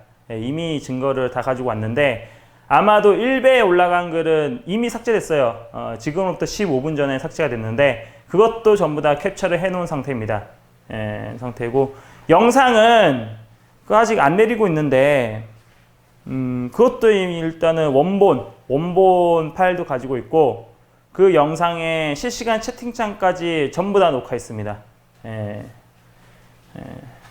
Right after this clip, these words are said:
그리고 두 번째는 법정신문 한 홈페이지 한 사십 프로까지는 제가 혼자 다 만들었어요. 음, 깔끔하게 만들었어요. 깔끔하게. 예, 만들었습니다. 이 세 가지를 먼저 말씀드리고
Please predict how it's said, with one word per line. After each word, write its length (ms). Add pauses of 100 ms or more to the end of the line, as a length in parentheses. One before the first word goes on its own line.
그리고 160
두 120
번째는 640 (360)
법정신문 640
한 220
홈페이지 460
한 100
사십 320
프로까지는 800
제가 200
혼자 300
다 140
만들었어요. 480 (720)
음, 140
깔끔하게 480
만들었어요. 400
깔끔하게. 460
예, 920
만들었습니다. 720 (340)
이 120
세 160
가지를 440
먼저 280
말씀드리고 680